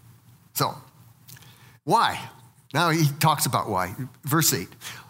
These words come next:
He says, "Love never ends. As for prophecies, they will pass away.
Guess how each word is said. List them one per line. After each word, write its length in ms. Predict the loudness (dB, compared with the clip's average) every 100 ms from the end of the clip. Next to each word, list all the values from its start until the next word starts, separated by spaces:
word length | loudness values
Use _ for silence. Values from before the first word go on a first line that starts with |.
| _
He 80 | 2
says, 300 | 4 4 2
"Love 360 | 2 2 2 2
never 300 | 2 2 2
ends. 480 | 0 0 -2 -4 -6 _ _ _
As 140 | -2 0
for 120 | -2
prophecies, 800 | 0 2 2 2 2 2 2 2
they 100 | 2
will 140 | 0
pass 360 | 0 0 0 0
away. 440 | 0 2 2 0